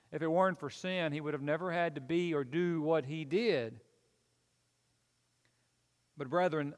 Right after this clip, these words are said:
a sinful generation did not only exist in the time of Jesus.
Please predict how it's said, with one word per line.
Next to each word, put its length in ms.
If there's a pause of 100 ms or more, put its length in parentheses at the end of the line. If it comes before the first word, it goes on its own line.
(100)
a 60
sinful 380
generation 640
did 100
not 160
only 320
exist 460
in 80
the 40
time 320
of 140
Jesus. 800